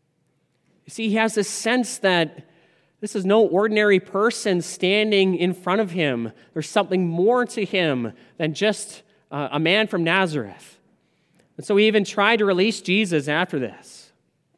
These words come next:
Now, Pilate still condemned Christ unjustifiably, and as a judge, he should have never done this. He sinned greatly by sentencing an innocent man to death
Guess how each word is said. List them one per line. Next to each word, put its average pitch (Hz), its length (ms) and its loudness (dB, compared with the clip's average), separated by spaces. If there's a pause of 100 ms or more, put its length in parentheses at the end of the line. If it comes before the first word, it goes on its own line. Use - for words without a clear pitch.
(1200)
Now, 151 80 -8
Pilate 240 400 0
still 254 320 2
condemned 180 460 2
Christ 156 580 0
unjustifiably, 160 1400 0 (540)
and 147 80 -4
as 160 160 0
a 170 40 -4
judge, 151 420 -2
he 143 80 -6
should 156 200 -4
have 123 140 -2
never 170 540 -2
done 135 360 -4
this. - 480 -14 (920)
He 127 100 -14
sinned 247 380 2
greatly 185 400 2
by 143 180 0
sentencing 185 880 0
an 135 160 -2
innocent 196 500 0
man 135 320 0
to 139 100 -8
death 131 540 -2